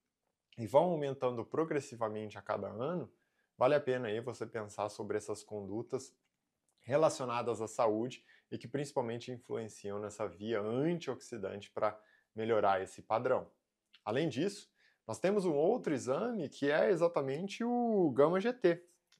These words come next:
E o gama G T, ele traz valores pra gente em torno de trinta a cinquenta. No caso dos homens, homens com um gama G T de, com, com um valor maior do que cinquenta unidades por litro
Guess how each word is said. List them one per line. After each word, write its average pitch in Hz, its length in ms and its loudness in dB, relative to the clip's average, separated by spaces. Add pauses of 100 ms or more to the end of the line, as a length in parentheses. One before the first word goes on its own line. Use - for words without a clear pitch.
(100)
E 131 100 0
o 175 60 4
gama 202 340 4
G 139 140 4
T, 214 400 0 (260)
ele 131 160 0
traz 185 360 4
valores 131 540 0
pra 107 220 -8
gente 123 640 -8 (300)
em 220 140 -6
torno 208 520 2
de 110 160 -8
trinta 180 600 -4
a 110 40 -4
cinquenta. 101 760 -10 (460)
No 104 60 -16
caso 131 280 4
dos 101 200 -8
homens, 127 540 -4 (240)
homens 233 420 2
com 170 300 0
um 139 40 -4
gama 135 240 0
G 123 160 -4
T 110 280 -4
de, 95 160 -14 (120)
com, 117 320 -12
com 123 220 -12
um - 20 -12
valor 113 340 0
maior 113 360 -2
do 180 100 -4
que - 80 -18
cinquenta 151 600 -6
unidades 113 400 -4
por 107 240 -6
litro 107 640 -6